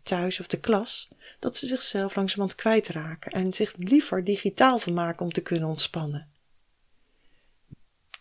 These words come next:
Niet voor niets is er een aantrekkelijke markt ontstaan voor games, waar de kinderen in een schijnwereld hun eigen avatar creëren en daar helemaal in opgaan,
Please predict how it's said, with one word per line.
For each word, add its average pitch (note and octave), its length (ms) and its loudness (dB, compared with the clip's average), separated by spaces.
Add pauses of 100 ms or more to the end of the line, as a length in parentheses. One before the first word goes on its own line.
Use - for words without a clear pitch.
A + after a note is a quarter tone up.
(480)
Niet F4+ 240 4
voor D#4+ 120 6
niets - 440 4
is G3+ 160 4
er G3 60 2
een G3 60 4
aantrekkelijke A#3 640 2
markt G3+ 340 8
ontstaan G3 360 4
voor F#3 160 2
games, E3 540 0 (220)
waar G3+ 100 6
de G#3+ 80 10
kinderen C#4 500 6
in A3 120 4
een G3 80 4
schijnwereld F#3+ 760 4
hun F#3 160 -2
eigen C#4 420 2
avatar G#3+ 440 0
creëren F#3+ 720 2 (240)
en A3 140 6
daar B3 160 8
helemaal C4 420 8
in G#3+ 160 2
opgaan, E3+ 500 -6